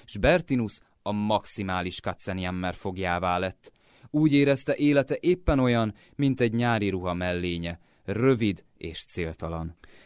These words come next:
Sűrű hányások, totális depresszió, fűrészként muzsikáló agyvelő, centrifugaként hánykolódó gyomor,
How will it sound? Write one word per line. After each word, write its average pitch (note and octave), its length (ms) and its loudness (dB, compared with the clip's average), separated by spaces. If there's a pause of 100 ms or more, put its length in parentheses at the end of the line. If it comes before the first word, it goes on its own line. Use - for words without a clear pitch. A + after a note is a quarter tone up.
(320)
Sűrű F3 480 0
hányások, F#2 720 0
totális C3+ 520 2
depresszió, - 720 -2
fűrészként A#2+ 800 0
muzsikáló A2+ 720 0
agyvelő, A2+ 540 0 (220)
centrifugaként D3+ 920 0
hánykolódó A#2+ 720 0
gyomor, A#2+ 520 2